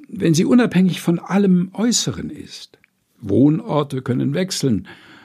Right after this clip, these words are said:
Freunde können verschwinden, liebste Menschen können sterben. Irgendetwas muss es geben, das bleibt, das so stark ist, dass es einen trägt. Lydia seufzt.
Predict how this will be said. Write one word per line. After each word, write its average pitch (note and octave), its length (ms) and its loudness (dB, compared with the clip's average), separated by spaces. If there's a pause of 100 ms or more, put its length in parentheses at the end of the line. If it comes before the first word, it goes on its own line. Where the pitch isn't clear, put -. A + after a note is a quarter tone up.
Freunde B2 480 2
können C3 260 2
verschwinden, F#3 760 -4 (240)
liebste G#3 560 -2
Menschen C#3 720 -4
können G#2+ 320 2
sterben. - 560 -8 (880)
Irgendetwas G3 960 0
muss D#3 200 -2
es E3 180 -6
geben, D3+ 300 0
das D#3 200 -4
bleibt, F#3+ 580 -6 (560)
das A#2+ 200 0
so G#3 180 4
stark D3+ 560 -2
ist, - 440 -6
dass G#2+ 180 -4
es - 100 -6
einen F#2+ 300 -4
trägt. - 520 -14 (840)
Lydia C#3+ 540 2
seufzt. B2+ 580 -8